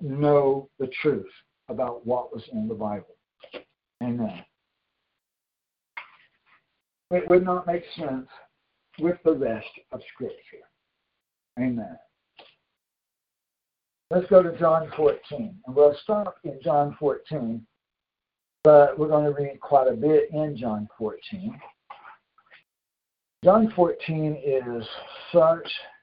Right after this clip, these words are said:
a fundamental core chapter of the Bible. It is core to the core. <laughs> It is so amazing.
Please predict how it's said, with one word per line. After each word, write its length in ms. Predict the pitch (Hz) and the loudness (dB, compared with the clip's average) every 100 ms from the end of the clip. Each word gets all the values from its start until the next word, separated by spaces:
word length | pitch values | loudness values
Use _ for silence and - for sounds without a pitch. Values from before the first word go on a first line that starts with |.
| _ _ _ _ - | _ _ _ _ -2
a 300 | 131 123 120 - | 0 0 -4 -4
fundamental 840 | - 147 151 214 208 180 - 180 185 _ _ _ _ _ _ _ _ _ _ - | -4 -4 -2 0 2 2 -2 -6 -8 _ _ _ _ _ _ _ _ _ _ -18
core 720 | - - 196 165 113 92 101 - _ _ _ _ _ _ _ _ _ _ _ _ _ | -16 -2 2 2 0 -6 -12 -20 _ _ _ _ _ _ _ _ _ _ _ _ _
chapter 520 | 151 117 - 101 90 _ _ _ - | -4 -4 -8 -16 -18 _ _ _ -6
of 120 | 110 | -4
the 80 | 110 | -4
Bible. 340 | 92 92 90 - _ _ _ - - | -6 -8 -12 -16 _ _ _ -18 -6
It 320 | 156 151 131 | -2 0 -2
is 100 | 127 147 | -4 -14
core 640 | - 147 147 151 160 160 _ _ _ _ _ _ _ - | -6 0 2 2 0 -6 _ _ _ _ _ _ _ -6
to 60 | |
the 80 | 143 | -4
core. 400 | - 135 98 - - - | 0 0 0 -6 -20 -6
<laughs> 320 | 226 - 196 - - - - - | -2 -2 -4 -8 -18 -20 -20 2
It 140 | 156 151 | 6 8
is 240 | 147 147 - | 8 4 0
so 560 | 160 156 151 156 160 156 _ _ _ | 6 8 8 4 -2 -8 _ _ _
amazing. 800 | 147 135 139 139 135 120 110 104 | -6 -2 2 2 2 -6 -8 -8